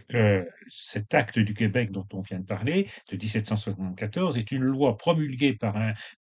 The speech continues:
parlement britannique désireux d'éviter que le mouvement d'agitation en cours dans les treize colonies anglaises d'Amérique ne se répandît chez les Canadiens de la province de Québec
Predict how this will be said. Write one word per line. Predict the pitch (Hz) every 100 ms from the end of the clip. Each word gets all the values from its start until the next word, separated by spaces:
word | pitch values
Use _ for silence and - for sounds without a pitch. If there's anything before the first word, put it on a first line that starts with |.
| -
parlement | 151 147 139 135 110
britannique | 90 - 160 147 143 156
désireux | 104 165 151 165 151 156
d'éviter | 127 139 131 - 143
que | 123
le | 117
mouvement | 131 143 135 110
d'agitation | 156 151 151 147 - 139 135
en | 120
cours | - 175 143 107
dans | 98
les | 98
treize | - 120
colonies | - 143 131 123
anglaises | 127 117 113 98
d'Amérique | - 156 127 110 120 - _ _ _ -
ne | 120
se | 123
répandît | 120 127 117 107 139 -
chez | - 127
les | 104
Canadiens | 98 165 139 110 107 131
de | 110
la | 98
province | - 107 131 123
de | 110 135
Québec | - 131 117 98 -